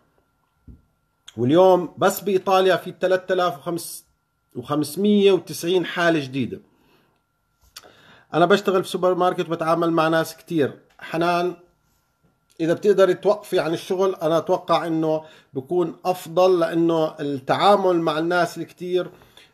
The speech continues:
آه، قد يعرضك إلى، آه، أي مشاكل. يعني، again، تقعدي في البيت، شو ب-،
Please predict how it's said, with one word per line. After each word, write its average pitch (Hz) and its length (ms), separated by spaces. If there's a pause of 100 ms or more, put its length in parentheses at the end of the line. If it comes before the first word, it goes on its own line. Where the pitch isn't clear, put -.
(220)
آه، - 480 (1120)
قد 180 220
يعرضك 165 500
إلى، 147 540
آه، 143 320
أي 156 260
مشاكل. 135 540
يعني، 156 340 (560)
again، 165 340 (960)
تقعدي 190 280
في 175 80
البيت، 180 500 (180)
شو 180 200
ب-، 165 160